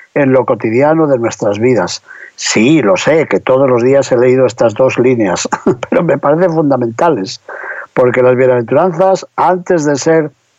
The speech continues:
una orientación moral, son una revelación de Cristo, son una cristología. En las bienaventuranzas está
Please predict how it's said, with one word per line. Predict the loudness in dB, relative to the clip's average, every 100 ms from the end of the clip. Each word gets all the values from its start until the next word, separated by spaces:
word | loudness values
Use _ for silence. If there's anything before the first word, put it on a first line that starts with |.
| _ -2
una | 0 2 2
orientación | 0 0 0 0 0
moral, | 0 0 2 4 2 0 -4 -20 -20
son | -8 0 0 0 0
una | 0 2 2
revelación | 2 2 2 0 0 -4 0 0 2
de | 0 -2
Cristo, | -2 -4 -6 -4 -4 -4
son | -2 0
una | 2 2 0
cristología. | 0 -2 -4 -2 0 0 0 -2 -2 -4 _ _ _ _ _ _
En | 0 2
las | 2
bienaventuranzas | 2 2 2 0 0 0 2 0 -2 -4
está | -8 -2 0 0